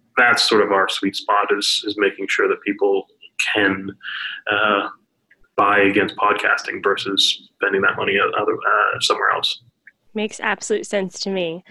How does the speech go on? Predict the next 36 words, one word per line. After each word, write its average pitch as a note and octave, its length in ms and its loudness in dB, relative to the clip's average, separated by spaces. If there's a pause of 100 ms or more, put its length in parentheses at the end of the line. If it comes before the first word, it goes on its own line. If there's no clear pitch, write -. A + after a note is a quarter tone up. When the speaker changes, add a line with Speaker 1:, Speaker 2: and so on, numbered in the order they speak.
(100)
Speaker 2:
So C#4 500 2
where C4+ 180 2
can - 140 -16
people C4+ 380 -6
find G#3+ 260 2
you G#3+ 160 4
online? G3 500 0
I F3+ 80 0
know F#3+ 120 2
you A3 140 0
have G#3+ 160 -2
the C4 60 2
website, G3+ 500 -2
podsights - 560 -4
dot - 180 -4
com. B3+ 280 0
I'll B3+ 80 0
put - 180 -4
that F#3+ 140 2
link - 240 4
in - 80 -2
the F3 120 -10
show F3+ 200 -2
notes. C4+ 380 -2
But D4 120 0
where E4+ 140 2
else F#4 220 0
do B3 80 0
you G#3+ 80 4
guys F#3+ 180 0
hang F3 200 -2
out E3+ 160 0
online? G3 400 -4 (1080)
Speaker 1:
Um, A2 880 2
mostly B2+ 540 4
podcasts. A2 760 2